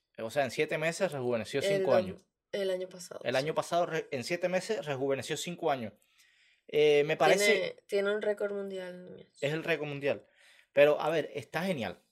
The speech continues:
Speaker 2: Sí.
Speaker 1: O sea, si
Speaker 2: Bueno,
Speaker 1: tú
Speaker 2: su meta es llegar a tener el cuerpo de un hombre de dieciocho
Speaker 1: de
Speaker 2: años.
Speaker 1: dieciocho años. Todo fiso-, o sea, estamos hablando del físico, o sea, él va a
Speaker 2: Ya.
Speaker 1: seguir, pero ya, ya tiene el, eh, la piel de veintiocho, ¿no? ¿O cómo era?
Speaker 2: Sí, en
Speaker 1: Tenía
Speaker 2: e-, en ese tiempo, en esos,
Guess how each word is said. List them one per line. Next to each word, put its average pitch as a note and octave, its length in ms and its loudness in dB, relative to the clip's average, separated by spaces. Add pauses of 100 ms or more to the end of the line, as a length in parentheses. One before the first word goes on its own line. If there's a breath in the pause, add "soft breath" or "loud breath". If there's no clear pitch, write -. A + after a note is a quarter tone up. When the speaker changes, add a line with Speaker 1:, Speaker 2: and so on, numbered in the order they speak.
Speaker 2:
Sí. - 300 -16 (140)
Speaker 1:
O A2+ 80 -10
sea, A#2+ 100 -6
si - 40 2
Speaker 2:
Bueno, F#3+ 180 6
Speaker 1:
tú E3+ 60 4
Speaker 2:
su F#3+ 160 6
meta G3 640 8
es G#3+ 140 6
llegar G3 480 6
a A#3+ 120 6
tener G3+ 200 2
el F#3+ 140 4
cuerpo A3+ 320 2
de G3+ 260 4
un G3 240 2
hombre A3+ 260 -2
de G#3+ 140 0
dieciocho F#3 400 -4
Speaker 1:
de C#3 60 0
Speaker 2:
años. C3+ 100 0
Speaker 1:
dieciocho C3 580 0
años. F#2+ 440 -8 (400)
Todo D3 340 4
fiso-, C#3 420 -4
o C3+ 140 -4
sea, - 140 -12
estamos C#3+ 280 -2
hablando E3+ 260 2
del A#2+ 180 2
físico, - 480 -8
o - 40 -12
sea, G2 180 -14
él F#2+ 120 -14
va G2 120 -10
a G2+ 60 -12
Speaker 2:
Ya. - 140 -16
Speaker 1:
seguir, A#2+ 480 -6
pero G#2+ 300 -2 (520 soft breath)
ya, C#3 140 4 (120)
ya D3 200 6
tiene F3 200 -2
el, E3+ 260 -6
eh, B2+ 300 2
la A2+ 140 0
piel C#3 160 -6
de E3 80 -2
veintiocho, B2+ 520 0
¿no? E3+ 300 -2
¿O A2 220 -4
cómo B2 240 -4
era? A2+ 160 0
Speaker 2:
Sí, - 160 -2
en F#3+ 180 2
Speaker 1:
Tenía F#3+ 160 2
Speaker 2:
e-, F3+ 180 4
en F#3+ 140 0
ese G3+ 280 0
tiempo, A#3 460 -2
en - 180 -4
esos, G#2+ 580 -8